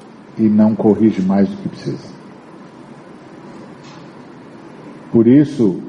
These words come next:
o Davi pode apelar pra Deus. Tem um justo juiz na terra, que é a coisa,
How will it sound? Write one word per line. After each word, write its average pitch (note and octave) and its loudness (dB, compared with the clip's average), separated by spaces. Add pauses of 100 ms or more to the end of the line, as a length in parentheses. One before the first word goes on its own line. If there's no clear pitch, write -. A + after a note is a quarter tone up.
(120)
o A2+ 0
Davi A2 0
pode G#2 -2
apelar G#2 -2
pra G2+ -6
Deus. E2+ -8 (2750)
Tem A#2+ 4
um B2+ 0
justo A2 0
juiz G2 2
na G2 0
terra, E2+ -6 (1900)
que A2 2
é A2 4
a G#2+ 2
coisa, A2+ 2